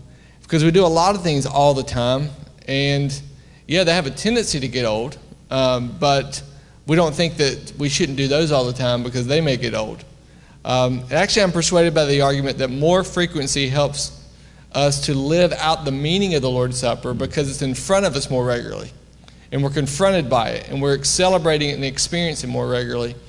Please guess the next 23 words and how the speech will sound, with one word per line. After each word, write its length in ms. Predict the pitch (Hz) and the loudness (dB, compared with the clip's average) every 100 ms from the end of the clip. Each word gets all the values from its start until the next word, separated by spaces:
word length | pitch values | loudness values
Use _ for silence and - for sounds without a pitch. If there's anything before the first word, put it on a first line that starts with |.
| - - - | -20 -20 -4
So 140 | 147 | 0
I'm 140 | 147 | 2
actually 320 | 180 220 196 165 | 2 2 2 2
persuaded 480 | 156 143 180 185 | 0 2 4 4
the 120 | 147 143 | 4 4
argument 400 | 135 135 131 139 | 2 0 -2 -2
that 160 | 131 | -4
more 280 | 139 160 202 | 0 4 4
frequency 560 | - 165 143 139 143 131 | 4 0 0 -2 -2 0
helps 260 | 143 143 | -2 -2
us 160 | 143 135 | -4 -2
live 200 | 139 139 | 0 0
it 100 | 131 | 2
out 400 | 131 131 127 - - - - - | 2 0 -2 -10 -20 -20 -16 -4
and 120 | 135 | 0
understand 340 | 143 143 143 | 0 0 -2
the 60 | 131 | -2
significance 720 | - 131 143 151 135 123 117 | -4 -2 -2 -2 -4 -4 -2
of 140 | 117 | 0
it 120 | 120 127 | -2 -4
than 120 | 123 | -2
less 260 | 127 135 135 | 0 0 0
frequency. 580 | 123 123 117 - 110 | -4 -6 -6 -8 -8